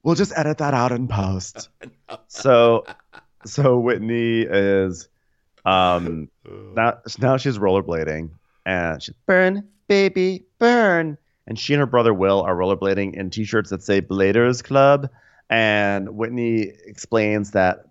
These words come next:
Speaker 1: Bladers Club was established in nineteen ninety-five by myself and my brother Will, but it's turned into this inside joke. And anytime we want to hang out, we say, "Hey, Bladers Club today?" And then we're like, "Hey, yeah."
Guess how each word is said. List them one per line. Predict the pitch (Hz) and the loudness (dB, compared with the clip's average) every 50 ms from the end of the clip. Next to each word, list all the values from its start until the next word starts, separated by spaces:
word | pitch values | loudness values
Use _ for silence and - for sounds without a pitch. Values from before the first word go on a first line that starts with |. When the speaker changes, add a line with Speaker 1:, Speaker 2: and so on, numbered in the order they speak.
| _ - | _ -2
Speaker 1:
Bladers | 185 196 190 196 196 196 185 - - | 0 2 4 4 2 0 -2 -4 -8
Club | - 190 180 170 165 160 160 - _ _ _ _ _ - | -2 0 2 2 2 0 -2 -12 _ _ _ _ _ -10
was | 233 220 | -10 -8
established | - 208 - 240 233 226 220 220 208 190 - - | -8 -8 -4 -2 0 0 2 2 0 0 -2 -4
in | - 165 165 170 | -6 -4 -2 0
nineteen | 175 180 175 - 190 185 185 180 | 0 0 0 -2 -4 -4 -2 -2
ninety-five | 180 175 180 175 - - 160 160 160 165 165 | -2 -2 -2 -2 -2 0 2 2 2 2 0
by | - 160 156 156 156 151 _ _ _ _ - | 2 2 2 2 0 -2 _ _ _ _ -8
myself | 247 247 226 - 208 190 190 190 - _ _ - | -6 -6 -2 0 2 2 2 0 -2 _ _ -6
and | 294 294 | -4 -2
my | 302 277 | -2 -2
brother | - 269 226 226 208 | -2 -2 -2 0 0
Will, | 190 185 185 185 196 202 - - _ _ - _ - | 2 2 4 2 2 0 -6 -14 _ _ -10 _ 0
but | 185 175 - | 0 0 0
it's | - 165 165 - - - _ _ - | -2 -4 -4 -6 -10 -20 _ _ -4
turned | - 196 185 185 170 | 0 2 2 2 2
into | 180 180 170 - 180 175 | 0 -4 -4 -4 -4 -2
this | 170 165 151 - | -2 -2 -2 -2
inside | - 160 165 - 170 165 160 147 | -4 -4 -2 0 2 2 2 2
joke. | - 147 160 175 170 | 2 2 2 2 2
And | - 151 135 - | -2 -6 -4 -2
anytime | - 143 151 156 165 - - 160 156 151 151 | 0 0 0 0 0 -2 -2 -2 -2 -2 -4
we | 156 156 147 | -4 -4 -2
want | 131 147 147 156 151 | 0 0 0 0 0
to | - 156 | -2 -2
hang | 151 151 151 147 143 | 0 0 0 0 0
out, | 147 151 151 - 90 | 0 0 0 -2 -4
we | 135 139 | -8 -6
say, | - - 147 143 139 - _ _ _ _ _ _ | -2 -2 -2 -2 -2 -4 _ _ _ _ _ _
"Hey, | - 226 214 185 | 2 2 2 2
Bladers | 175 - 185 180 185 202 202 202 | 2 2 0 2 2 0 -2 -2
Club | - 214 208 | -2 -2 -2
today?" | 208 220 208 208 202 208 202 202 - _ _ - | -2 -2 0 0 0 0 -2 -6 -12 _ _ -4
And | - 147 151 | -2 0 2
then | 156 156 | 2 2
we're | 160 | 2
like, | 160 160 151 - - _ _ _ _ _ | 2 2 0 0 -6 _ _ _ _ _
"Hey, | - 240 | 0 0
yeah." | 220 208 233 226 196 160 135 123 | 2 4 4 4 6 4 2 0